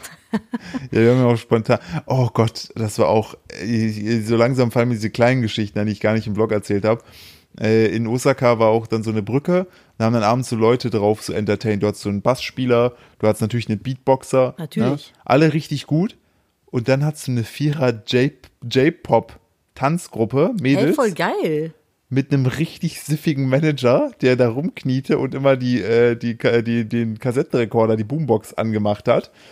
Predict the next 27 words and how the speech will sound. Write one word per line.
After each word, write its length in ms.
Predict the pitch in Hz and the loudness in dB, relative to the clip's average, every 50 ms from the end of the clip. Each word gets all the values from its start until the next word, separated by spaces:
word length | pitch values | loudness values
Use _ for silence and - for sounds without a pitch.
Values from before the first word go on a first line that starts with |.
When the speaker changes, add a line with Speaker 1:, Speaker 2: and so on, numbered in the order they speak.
| - - _ _ | -20 -20 _ _
Speaker 1:
Ne, 160 | 117 127 139 | 2 4 4
und 80 | 131 131 | 4 2
ich 100 | 120 - | 2 0
hab 100 | 147 139 | 0 2
mir 120 | 143 139 | 2 0
so, 180 | 127 123 139 127 | 2 2 2 0
und 140 | 107 117 123 | 0 0 0
dann 240 | 131 135 131 131 - - - _ _ _ _ _ _ _ _ _ _ _ _ _ _ _ _ _ _ | 0 2 0 0 -6 -10 -20 _ _ _ _ _ _ _ _ _ _ _ _ _ _ _ _ _ _
Speaker 2:
Also 180 | - 180 165 160 | -8 -8 -6 -4
die 120 | 156 170 | -2 -2
haben 140 | 170 170 175 | 0 0 0
da 160 | 170 160 160 160 156 156 156 - 147 151 - | -2 0 -2 -2 -4 -6 -10 -12 -12 -12 -6
aufgeführt, 760 | - 185 254 302 - - 415 403 - - 240 214 185 175 165 | -2 -2 -2 -2 0 -2 -2 -2 0 -2 0 2 2 0 0
oder 220 | 170 160 160 156 156 | -2 -4 -4 -4 -2
wie? 120 | 160 131 | 0 2
Speaker 1:
Ja, 140 | 135 135 135 | 2 2 2
genau. 300 | 127 143 143 135 120 113 | 2 2 2 2 2 2
Die 140 | 107 123 127 | 2 2 2
haben 120 | 135 139 | 4 4
halt 160 | 139 131 120 | 2 2 2
erst 240 | 85 120 139 143 - | 2 0 0 2 0
die 40 | 143 | -2
ganze 220 | 139 135 - 135 | -2 0 0 -2
Zeit 80 | 120 120 | -2 -2
ins 100 | 120 113 | -6 -4
Mikrofon 360 | 135 139 143 135 - 131 123 | -2 -2 -2 -2 -2 -2 -2
gesprochen. 520 | 120 110 - - 117 135 - - 202 285 | -2 -4 0 2 2 2 2 0 -4 -6